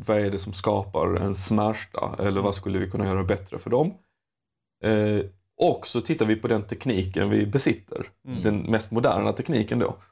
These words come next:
Speaker 1: Så vi så, hur skulle vi kunna lösa den smärtan med, med liksom den tekniken som just idag blir tillgänglig?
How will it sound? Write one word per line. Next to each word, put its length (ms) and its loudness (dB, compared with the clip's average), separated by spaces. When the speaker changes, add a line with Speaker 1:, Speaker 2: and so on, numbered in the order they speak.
Speaker 1:
Så 60 2
vi 120 0
så, 120 2
hur 140 2
skulle 140 -4
vi 60 -8
kunna 140 0
lösa 300 2
den 120 0
smärtan 460 -4
med, 160 -2
med 260 -2
liksom 220 -4
den 140 0
tekniken 540 -2
som 320 -2
just 300 2
idag 300 2
blir 100 -2
tillgänglig? 540 0